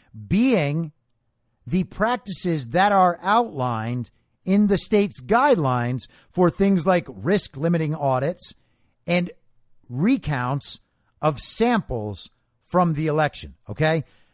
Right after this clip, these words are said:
There is no guideline for the best practices of a full forensic audit.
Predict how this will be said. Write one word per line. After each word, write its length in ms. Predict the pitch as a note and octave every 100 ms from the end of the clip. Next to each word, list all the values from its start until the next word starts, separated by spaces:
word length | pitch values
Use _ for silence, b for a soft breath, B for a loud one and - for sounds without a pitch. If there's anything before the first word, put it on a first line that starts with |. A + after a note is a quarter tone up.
| _
There 280 | - G#3+ C4
is 440 | C#4 A#3+ E3 C#3 - - _
no 600 | C#3 G#3+ F#3+ C#3+ C3+ B2 _ _ -
guideline 800 | A#2 F3 G#3 F#3 C#3+ A2+ G#2 G#2 - _
for 420 | - F3 E3+ D#3 - A2+
the 140 | C#3+
best 380 | B2+ F#3+ G3 -
practices 680 | F3+ G3+ - - C#3 A#2 - _
of 100 | C3+
a 100 | D#3+
full 280 | D3+ E3+ D#3+
forensic 520 | D3+ D#3+ D#3 D3+ C#3+ -
audit. 360 | D#3 B2 -